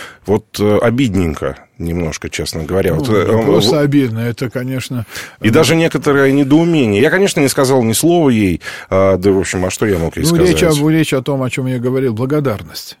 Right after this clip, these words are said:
Speaker 2: Понимаете, это в-, обидно не просто потому, что ей оказалось не нужно хлеб, это жутко, не, даже если тебе не нужно. Даже, может быть, если ты собирал на лекарства или на что-то
Speaker 1: Ну,
Speaker 2: еще,
Speaker 1: пойди
Speaker 2: на не-,
Speaker 1: птицам скорми
Speaker 2: да, но
Speaker 1: хотя бы.
Speaker 2: неважно, это не благодарность. Вот, понимаете, не принять, э, вот, жертву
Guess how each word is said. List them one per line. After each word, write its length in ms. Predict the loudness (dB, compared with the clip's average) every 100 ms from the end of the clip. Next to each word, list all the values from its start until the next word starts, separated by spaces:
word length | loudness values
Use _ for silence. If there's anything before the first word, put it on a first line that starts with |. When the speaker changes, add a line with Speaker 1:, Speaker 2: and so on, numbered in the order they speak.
| _ _
Speaker 2:
Понимаете, 580 | -12 -6 -4 -4 -6
это 280 | -4 -2 -2
в-, 260 | -4 -6 -6
обидно 320 | -4 0 0 0
не 180 | -2
просто 420 | -4 -2 -2 -2 -6
потому, 360 | -6 -2 -2
что 160 | -2 -2
ей 120 | -2
оказалось 420 | -2 -2 -2 -4
не 80 | -4
нужно 160 | -6 -8
хлеб, 180 | -8 -8
это 160 | -4 -4
жутко, 360 | -2 -4 -2
не, 80 | -2
даже 360 | -2 0 0 0
если 140 | -2
тебе 200 | -4 -2 0
не 100 | 0
нужно. 460 | -2 -4 -8 -18 -20 -20 -20 -20 -6
Даже, 200 | -2 2
может 220 | 2 2
быть, 140 | 2 0
если 200 | 0 -2
ты 60 |
собирал 420 | -4 0 0 2 2
на 100 | 2
лекарства 560 | 2 2 -2 -2 -6
или 120 | -4
на 140 | -4 -4
что-то 300 | -4 -4 -2
Speaker 1:
Ну, 80 | 2
Speaker 2:
еще, 220 | 2 4
Speaker 1:
пойди 220 | 4 4
Speaker 2:
на 40 | 4
не-, 60 |
Speaker 1:
птицам 400 | 2 0 0 0
скорми 400 | 0 2 4 2
Speaker 2:
да, 60 | 2
но 80 | 0
Speaker 1:
хотя 140 | 2
бы. 60 | 2
Speaker 2:
неважно, 420 | 4 4 2 -2
это 340 | -4 -4 -2 0
не 180 | 2
благодарность. 880 | 0 0 -2 -4 -6 -12 -16 -18 -18 -12
Вот, 180 | -10
понимаете, 500 | -6 -2 0 0 0
не 140 | 2 2
принять, 560 | 2 2 2 -2 -4
э, 300 | -8 -6 -6 -6
вот, 280 | -4 -4 -2
жертву 680 | 0 2 0 -4 -6 -6